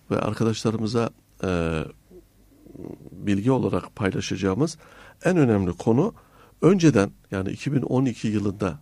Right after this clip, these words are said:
bu kanun çıkmadan önce, e, bir binayı yıkabilmeniz için kat maliklerinin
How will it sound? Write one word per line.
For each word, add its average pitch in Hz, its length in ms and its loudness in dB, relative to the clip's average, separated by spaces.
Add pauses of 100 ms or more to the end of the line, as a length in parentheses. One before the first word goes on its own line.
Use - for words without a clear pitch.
(100)
bu - 120 -6
kanun 101 460 0
çıkmadan 87 500 -2
önce, 90 420 0 (640)
e, 190 80 -10 (220)
bir 135 440 2
binayı 117 600 6 (680)
yıkabilmeniz 120 720 4
için 107 320 -6 (920)
kat - 300 -4
maliklerinin 107 960 2